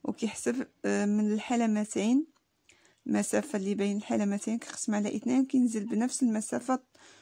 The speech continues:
الطول ديال التصميم. وكاينه الطريقه اللي معروفه هذه اكثر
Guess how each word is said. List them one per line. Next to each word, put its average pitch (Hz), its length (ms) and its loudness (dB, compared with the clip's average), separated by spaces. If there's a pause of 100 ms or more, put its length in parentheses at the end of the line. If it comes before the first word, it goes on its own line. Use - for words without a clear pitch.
(200)
الطول 247 540 2
ديال 220 320 0 (1120)
التصميم. 190 680 -2 (580)
وكاينه 240 340 0
الطريقه 226 460 0
اللي 214 140 0
معروفه 214 460 0
هذه 226 260 -2
اكثر 294 380 0